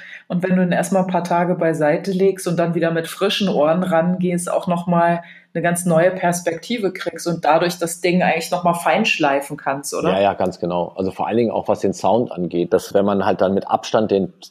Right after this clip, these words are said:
Speaker 2: Track erst mischt, also ich habe ja jetzt ein paar Jahre, habe ich ja, äh, meine Sachen, äh, mit jemand anderem zusammen abgemischt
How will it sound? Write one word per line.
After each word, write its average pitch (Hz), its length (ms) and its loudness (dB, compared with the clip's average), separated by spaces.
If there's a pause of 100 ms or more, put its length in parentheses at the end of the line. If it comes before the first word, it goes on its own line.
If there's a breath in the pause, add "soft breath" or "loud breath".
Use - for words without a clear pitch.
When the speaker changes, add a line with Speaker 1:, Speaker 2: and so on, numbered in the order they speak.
(100)
Speaker 2:
Track - 300 0
erst 98 240 -4
mischt, 113 360 0
also 85 160 -6
ich 90 120 -6
habe - 120 0
ja 92 60 4
jetzt 90 160 -4
ein 98 80 -4
paar 101 160 2
Jahre, 101 300 4
habe 95 180 0
ich - 80 -10
ja, 95 320 2
äh, 95 80 -4
meine 95 240 -4
Sachen, 95 480 -4
äh, 98 160 -6
mit 95 220 -4
jemand 95 240 -4
anderem 131 300 -4
zusammen 123 360 -2
abgemischt - 580 -4